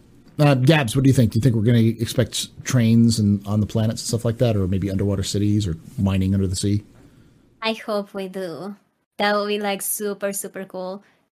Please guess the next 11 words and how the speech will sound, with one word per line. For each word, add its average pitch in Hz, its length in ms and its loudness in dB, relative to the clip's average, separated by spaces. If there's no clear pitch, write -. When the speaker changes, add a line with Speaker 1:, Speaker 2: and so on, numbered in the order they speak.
Speaker 2:
And, 220 120 -6
like, 226 160 4
we 226 120 0
will 240 260 0
need, 226 220 -2
like, 220 260 -2
a, 190 360 -2
like, 208 280 -6
a 208 60 -4
specific 214 640 -2
gear, 202 420 -2